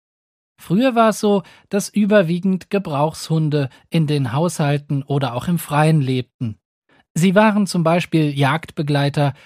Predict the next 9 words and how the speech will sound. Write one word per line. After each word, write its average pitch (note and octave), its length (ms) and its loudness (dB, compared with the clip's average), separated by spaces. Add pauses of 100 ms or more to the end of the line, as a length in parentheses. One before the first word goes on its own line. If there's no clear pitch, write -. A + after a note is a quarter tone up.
(100)
hüteten F#3+ 500 0
die C3 120 -2
Schafe E3+ 580 0 (240)
oder G#3+ 400 2
bewachten E3 560 2
den C#3 180 0
Bauernhof D3 540 0
vor A3 260 0
Eindringlingen. C#3 720 0